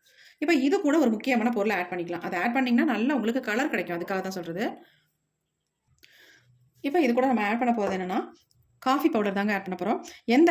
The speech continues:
பிராண்ட் காஃபி பவுடரா இருந்தாலும் பரவாயில்ல, நான் ப்ரூ காஃபி பவுடர் தான் எடுத்திருக்கேன். ரெண்டு ஸ்பூன் அளவுக்கு காஃபி பவுடர் இதுல வந்து ஆட் பண்ணிக்கோங்க. இப்ப இது ரெண்டும் ஆட் பண்ணியாச்சு. அடுத்து வந்து இதுல ஒரு டம்ளர் அளவுக்கு இதுல தண்ணி சேர்த்துக்கலாம்.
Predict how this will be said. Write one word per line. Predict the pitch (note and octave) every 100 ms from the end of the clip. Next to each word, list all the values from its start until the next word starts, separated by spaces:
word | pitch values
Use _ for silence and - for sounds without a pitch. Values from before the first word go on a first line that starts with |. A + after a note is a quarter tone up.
| A#3+
பிராண்ட் | A#3 A#3
காஃபி | A3 A3+
பவுடரா | G#3 G3 G3 F#3+
இருந்தாலும் | F#3+ G3
பரவாயில்ல, | F3+ F3+ C4 C4
நான் | F#3+
ப்ரூ | A#3
காஃபி | A3+ G3+ F#3
பவுடர் | F3+ F3+
தான் | G3+
எடுத்திருக்கேன். | F3 F3+ D4+ - -
ரெண்டு | A3+ C#4+ F#4 C#4+
ஸ்பூன் | B3+ A#3+
அளவுக்கு | G3+ G4+
காஃபி | B3+ A#3
பவுடர் | G#3 F#3+ C#4+ D#4+
இதுல | G#3+
வந்து | G#3
ஆட் | F#3 F3+
பண்ணிக்கோங்க. | F3 F3 - _ _ _ _ _ _ _ _ _ _ _ _ _ _ _ - - - - -
இப்ப | A#3+ F#4+
இது | B3+ A3
ரெண்டும் | A3
ஆட் | G3+ G#3+
பண்ணியாச்சு. | G3 F#3+ C#4+
அடுத்து | A#3+ F4 B3+
வந்து | A3+
இதுல | G3 C4 - - _ _ _ _ _ _ _ _ _ _ _ - - _ _ _ _ _ _ _ _ _ - - -
ஒரு | B3 D4
டம்ளர் | C#4 D4 B3+
அளவுக்கு | A3 F#4
இதுல | B3+
தண்ணி | G#3+ A3+
சேர்த்துக்கலாம். | A3+ F3 D#3+ -